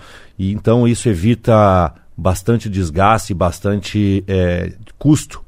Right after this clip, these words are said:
para o produtor. E isso, lógico, é, vem a agregar muito no final pra quem está vendendo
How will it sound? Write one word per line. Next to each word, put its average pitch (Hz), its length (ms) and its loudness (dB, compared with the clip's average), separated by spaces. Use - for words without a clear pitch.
para 101 220 4
o 104 40 2
produtor. 107 540 -2
E 147 180 0
isso, 170 220 -2
lógico, 104 480 2
é, 85 100 0
vem 98 280 0
a 113 80 2
agregar 104 400 2
muito 131 600 4
no 143 140 2
final 104 720 2
pra 98 200 2
quem 92 260 -4
está 92 240 -4
vendendo 110 560 0